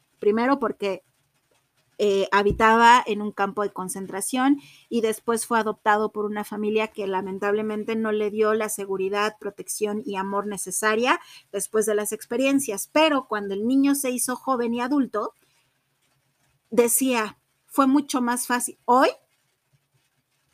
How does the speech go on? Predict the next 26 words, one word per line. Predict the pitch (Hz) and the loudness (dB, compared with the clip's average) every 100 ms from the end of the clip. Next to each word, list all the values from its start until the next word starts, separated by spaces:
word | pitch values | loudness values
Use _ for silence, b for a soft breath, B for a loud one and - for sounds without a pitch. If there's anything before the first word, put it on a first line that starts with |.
| _ _ _ | _ _ _
al | 247 247 | 4 4
recordar | 233 233 - 233 233 233 262 294 302 | 0 -4 -2 -2 -2 0 0 0 -4
lo | 262 254 | -6 -4
que | 226 | -2
viví | 226 226 | -2 -2
en | 240 | -4
el | 240 233 | -4 -2
campo | 269 226 | -2 0
de | 240 - | -4 -6
concentración, | 190 185 190 185 196 - 214 214 359 _ _ _ _ _ _ _ - | -10 -10 -12 -12 -12 -10 -6 -6 -6 _ _ _ _ _ _ _ -4
no | 233 262 | 0 2
me | 262 285 | 2 2
genera | 277 226 226 233 226 233 233 247 _ _ 330 _ _ _ _ - | 0 -4 -4 -2 0 2 2 -2 _ _ -20 _ _ _ _ -8
dolor. | 190 220 226 226 - _ _ _ _ _ _ _ _ _ _ _ _ _ _ _ _ _ _ | -4 -2 -2 -4 -6 _ _ _ _ _ _ _ _ _ _ _ _ _ _ _ _ _ _
Lo | 202 | -6
recuerdo | 196 - 233 226 226 262 311 | -6 -4 0 0 0 -2 -2
y | |
me | 214 | -4
da | 196 196 | -8 -8
nostalgia, | 208 - - 240 269 - - - _ _ _ _ _ _ _ | -8 -10 -4 -2 -2 -4 -18 -20 _ _ _ _ _ _ _
pero | 226 220 | -2 0
lo | 220 220 | 0 -2
que | 226 | -8
me | 220 | -10
genera | - 220 226 233 247 | -10 -8 -6 -6 -4
dolor | 220 214 202 269 | -4 -2 -4 -6